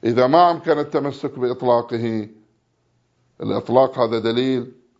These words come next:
محرز، دليل اجتهادي. هذا نرجع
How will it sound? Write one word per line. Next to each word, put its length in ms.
محرز، 800
دليل 420
اجتهادي. 760
هذا 340
نرجع 560